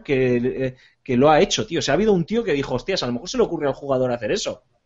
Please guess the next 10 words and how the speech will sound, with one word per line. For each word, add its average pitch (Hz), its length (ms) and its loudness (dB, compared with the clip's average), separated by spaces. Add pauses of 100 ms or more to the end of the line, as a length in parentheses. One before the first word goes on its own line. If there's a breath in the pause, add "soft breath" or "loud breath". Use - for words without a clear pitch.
(300)
Pues 135 160 2
sí, 196 180 2
tío, 202 240 0
s-, 120 340 -4
lo 143 180 4
han 185 100 6
hecho. 165 420 0
Está 165 360 2
contemplado, 151 640 2
¿sabes? 147 260 -4